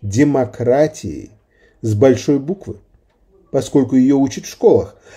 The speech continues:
Однако, если подумать, нетрудно понять, что демократическая система управления абсурдна.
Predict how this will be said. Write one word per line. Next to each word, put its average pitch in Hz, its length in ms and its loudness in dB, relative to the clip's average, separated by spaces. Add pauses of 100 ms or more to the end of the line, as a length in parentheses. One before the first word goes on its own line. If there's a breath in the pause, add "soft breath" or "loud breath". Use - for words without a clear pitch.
Однако, 160 380 0
если 156 360 0
подумать, 110 540 -2
нетрудно 160 440 0
понять, 185 380 0
что - 180 -6
демократическая 143 760 -2
система 135 440 -4
управления 135 560 0 (600 soft breath)
абсурдна. 135 720 -6